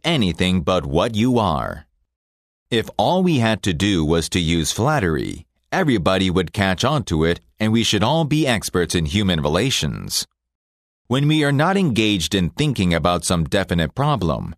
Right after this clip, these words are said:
we usually spend about ninety-five percent of our time thinking about ourselves. Now,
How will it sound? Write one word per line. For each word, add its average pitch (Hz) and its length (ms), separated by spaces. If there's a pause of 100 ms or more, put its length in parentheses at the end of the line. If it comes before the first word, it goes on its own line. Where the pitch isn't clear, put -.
(300)
we 117 80
usually 156 460
spend 110 420
about 85 300
ninety-five 98 640
percent 92 340
of 78 100
our 80 140
time 92 560
thinking 147 340
about 80 300
ourselves. 76 800 (680)
Now, 85 500